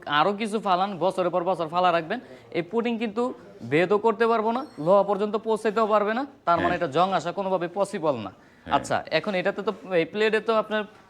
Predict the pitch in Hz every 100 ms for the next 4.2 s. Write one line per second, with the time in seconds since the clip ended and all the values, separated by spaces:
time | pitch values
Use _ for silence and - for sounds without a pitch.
0 | - 214 214 208 208 202 202 202 185 185
1 | 190 160 143 165 - - _ 175 175 -
2 | 190 196 214 220 220 202 196 147 113 90
3 | 85 101 98 69 - 196 226 226 214 208
4 | 202 196